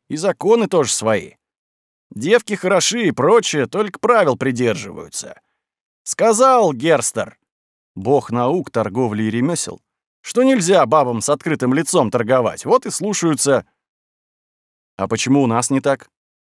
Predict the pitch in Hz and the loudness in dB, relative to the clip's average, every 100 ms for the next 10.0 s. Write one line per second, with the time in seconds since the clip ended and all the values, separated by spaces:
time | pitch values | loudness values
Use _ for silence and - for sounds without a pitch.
0 | _ _ _ _ - 156 247 262 262 233 | _ _ _ _ -2 0 2 2 2 -2
1 | - 220 220 240 214 120 120 104 87 82 | -2 -4 2 2 2 0 -2 -4 -4 -10
2 | _ _ _ _ _ 107 170 240 220 127 | _ _ _ _ _ -2 2 2 0 2
3 | 240 208 - 180 139 139 139 - 143 127 | 0 0 0 2 2 2 2 2 -2 0
4 | 120 110 117 - 104 85 - _ _ _ | 0 0 -2 -4 -6 -6 -14 _ _ _
5 | - 240 269 139 - - - - _ _ | 0 2 2 0 -2 -8 -12 -16 _ _
6 | _ _ _ _ - 220 220 233 - - | _ _ _ _ 0 2 2 -2 -6 -6
7 | 214 180 202 214 220 202 180 - _ 190 | -4 -2 -2 0 0 2 0 0 _ -6
8 | 180 240 - 214 220 196 185 - 190 180 | 0 0 0 4 4 4 -2 -2 2 2
9 | 165 143 143 104 _ - - 113 139 175 | 0 0 -2 -2 _ -10 -4 2 2 2